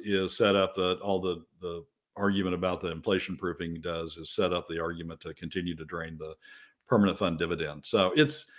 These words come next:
it's a real disappointment. What the board's up to is a real disappointment. And as I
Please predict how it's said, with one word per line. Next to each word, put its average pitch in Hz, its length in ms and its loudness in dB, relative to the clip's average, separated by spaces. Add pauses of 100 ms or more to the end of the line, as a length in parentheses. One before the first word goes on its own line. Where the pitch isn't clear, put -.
(260)
it's 180 160 8
a 208 120 10
real 147 220 12
disappointment. 104 560 2
What 107 140 0
the 113 80 6
board's 120 380 8
up 101 160 4
to 90 200 2
is 82 100 -4
a 87 40 -4
real 87 260 0
disappointment. 80 600 -12 (160)
And 85 160 -8
as 80 140 -10
I 80 160 -2